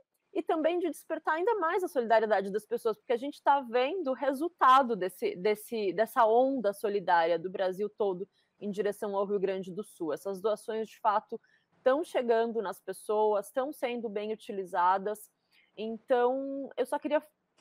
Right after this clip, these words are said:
pedir pra que a gente fortaleça essa campanha. Quem não puder doar, não precisa ser dinheiro, não precisa ser roupa, não precisa ser água.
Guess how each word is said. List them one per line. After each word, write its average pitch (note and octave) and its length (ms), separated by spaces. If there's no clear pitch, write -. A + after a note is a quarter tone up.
pedir C#4 280
pra D#4+ 140
que D#4+ 100
a D#4+ 40
gente D#4+ 180
fortaleça D#4 680
essa D#4 180
campanha. C4 680
Quem A#3+ 220
não C#4 160
puder A3+ 280
doar, G#3 400
não G#3 120
precisa A#3 260
ser A3 160
dinheiro, G3 560
não G3 140
precisa G#3 380
ser F#3+ 140
roupa, G#3 340
não F#3+ 80
precisa G#3+ 180
ser G#3 140
água. G3 420